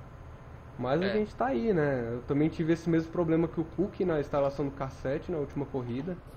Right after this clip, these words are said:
Speaker 1: Eu vou deixar também o link aí pra quem quiser assistir e tal, o,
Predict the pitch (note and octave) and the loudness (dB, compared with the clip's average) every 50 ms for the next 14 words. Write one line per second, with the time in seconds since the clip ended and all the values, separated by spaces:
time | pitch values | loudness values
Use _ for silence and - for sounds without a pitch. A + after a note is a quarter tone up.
0 | - - - - - - - - - - - B2+ C3+ D3+ D3+ E3 E3+ - - F#3 | -16 -16 -16 -16 -16 -16 -16 -16 -14 -12 -4 0 2 4 4 4 2 4 4 2
1 | F#3 F#3 F#3+ F#3+ F#3+ F#3+ F#3 E3 D3+ D3 D#3 F#3+ A#3 C4 C4 - G3 F#3 F#3 - | 4 4 4 6 6 6 6 4 2 2 2 4 4 4 4 4 2 2 2 2
2 | F3 D#3+ - F3 E3+ - D#3+ D3+ D#3+ E3 E3 - - E3 - - - - C#3 D3+ | 0 0 2 2 0 0 2 2 2 2 2 0 -4 -6 -6 -6 -8 -6 -4 -2
3 | F3 F#3+ F3+ - - C#3 C#3 D3 D#3 D#3 C#3+ C3+ B2+ A#2+ A#2 A2 | 0 -2 -2 -2 0 0 2 2 2 2 0 0 0 -2 -2 -4